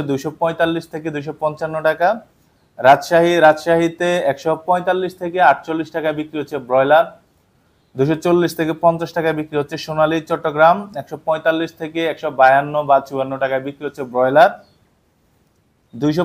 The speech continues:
পঞ্চাশ থেকে দুইশো ষাট টাকায় বিক্রি হচ্ছে সোনালী। খুলনা, খুলনাতে এই মুহূর্তে ব্রয়লার বিক্রি হচ্ছে একশো আটচল্লিশ থেকে একশো বায়ান্ন টাকা, সোনালী বিক্রি হচ্ছে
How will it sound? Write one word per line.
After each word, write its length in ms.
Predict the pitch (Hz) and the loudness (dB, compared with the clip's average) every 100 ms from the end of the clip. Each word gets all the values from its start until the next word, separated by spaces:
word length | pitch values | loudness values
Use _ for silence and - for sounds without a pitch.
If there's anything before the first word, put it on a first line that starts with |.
| 175 | 2
পঞ্চাশ 380 | 180 175 185 175 | 0 2 -2 -2
থেকে 300 | 185 180 190 190 190 | -6 -2 0 0 0
দুইশো 260 | 147 - | -4 -6
ষাট 240 | 156 143 139 | 0 0 0
টাকায় 320 | 156 151 156 151 | -2 2 2 0
বিক্রি 200 | 139 139 | -4 -4
হচ্ছে 200 | 135 - | -4 -4
সোনালী। 400 | 139 151 139 113 110 | -10 -4 -2 -2 -4
খুলনা, 300 | 175 185 131 90 _ _ _ _ _ _ _ _ _ _ _ _ _ _ _ _ _ | -2 0 0 -6 _ _ _ _ _ _ _ _ _ _ _ _ _ _ _ _ _
খুলনাতে 340 | 165 185 190 196 | 2 6 6 6
এই 120 | 185 | 4
মুহূর্তে 240 | 185 180 185 | 2 0 -2
ব্রয়লার 440 | 147 156 156 165 | 2 4 6 4
বিক্রি 180 | 170 170 | 2 0
হচ্ছে 200 | 165 165 170 | -4 0 0
একশো 240 | 156 - 170 139 | 0 0 4 4
আটচল্লিশ 420 | - 170 170 165 | 2 -2 0 -2
থেকে 200 | 170 160 | -4 -2
একশো 200 | 156 165 | -2 -2
বায়ান্ন 320 | 139 139 147 151 | 4 4 4 -2
টাকা, 220 | 160 160 | -2 -2
সোনালী 360 | 156 151 147 143 | -6 -4 -4 -4
বিক্রি 260 | 147 147 | -10 -8
হচ্ছে 300 | 143 139 - | -10 -10 -8